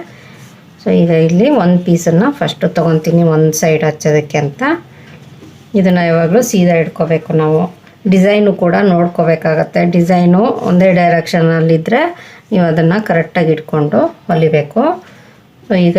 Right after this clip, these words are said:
ಇದು ಯಾವ ರೀತಿ ಇಟ್ಕೊಂಡ್ರೂ ಒಂದೇ ಥರನೇ ಬರುತ್ತೆ, ಹಾಗಾಗಿ ನೀವು ಯಾವ ಕಡೆನಾದರೂ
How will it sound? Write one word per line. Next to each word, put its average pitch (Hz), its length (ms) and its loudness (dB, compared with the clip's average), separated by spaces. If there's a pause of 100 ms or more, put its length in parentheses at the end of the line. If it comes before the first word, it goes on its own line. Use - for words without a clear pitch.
(160)
ಇದು 185 120 2 (200)
ಯಾವ 180 100 0 (140)
ರೀತಿ 180 240 -2
ಇಟ್ಕೊಂಡ್ರೂ 180 380 0 (100)
ಒಂದೇ 165 260 0
ಥರನೇ 165 340 0 (460)
ಬರುತ್ತೆ, 156 360 -2 (120)
ಹಾಗಾಗಿ 165 420 0 (500)
ನೀವು 185 220 0
ಯಾವ 165 180 -2
ಕಡೆನಾದರೂ 156 520 0